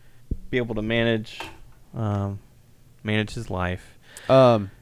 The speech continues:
Speaker 2: breaking news.
Speaker 1: Breaking news.
Speaker 2: Thirty-nine minutes ago.
Speaker 1: Thirty-nine minutes. That's
Speaker 2: Red
Speaker 1: not
Speaker 2: Velvet is all elite. She got a, s-, a contract
Speaker 1: Hey.
Speaker 2: with A E W.
Speaker 1: All right. Congratulations,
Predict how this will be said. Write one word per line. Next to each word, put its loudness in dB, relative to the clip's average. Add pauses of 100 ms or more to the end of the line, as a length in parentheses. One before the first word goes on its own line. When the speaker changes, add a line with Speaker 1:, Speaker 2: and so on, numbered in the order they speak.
(480)
Speaker 2:
breaking 6
news. -4 (120)
Speaker 1:
Breaking 6
news. -8
Speaker 2:
Thirty-nine 8
minutes 4
ago. -2
Speaker 1:
Thirty-nine 4
minutes. 0
That's 6
Speaker 2:
Red 10
Speaker 1:
not -2
Speaker 2:
Velvet 8
is 2
all 10
elite. 2
She -8
got 2
a, -8
s-, -10 (120)
a -4
contract 2
Speaker 1:
Hey. 0 (140)
Speaker 2:
with 6
A -2
E 4
W. 6 (260)
Speaker 1:
All 4
right. 4
Congratulations, -2